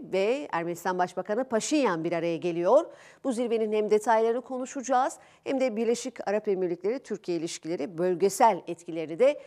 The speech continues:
masaya yatıracağız. Kiminle? Maltepe Üniversitesi öğretim üyesi Profesör Doktor Sayın Hasan Ünal bizlerle birlikte şu anda Skype bağlantısı üzerinden. Hocam hoş geldiniz.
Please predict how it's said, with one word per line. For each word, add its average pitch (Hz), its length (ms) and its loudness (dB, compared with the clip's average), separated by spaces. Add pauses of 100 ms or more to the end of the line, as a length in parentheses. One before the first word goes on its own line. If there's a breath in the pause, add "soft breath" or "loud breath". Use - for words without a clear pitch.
(140)
masaya 180 340 -4
yatıracağız. 175 640 -2
Kiminle? 247 640 -2
Maltepe 170 380 -2
Üniversitesi 170 520 -6
öğretim 240 380 -2
üyesi 208 360 0 (200 loud breath)
Profesör 233 540 -2
Doktor 214 420 0 (220 soft breath)
Sayın 240 680 0 (180)
Hasan 165 260 -10
Ünal 175 300 -2 (140)
bizlerle 165 460 -4
birlikte 170 400 -2
şu 220 180 -6
anda 180 340 2 (180 soft breath)
Skype 180 380 -6
bağlantısı 170 480 -2
üzerinden. 208 540 0 (1160 soft breath)
Hocam 262 220 2
hoş 403 160 2
geldiniz. 196 580 4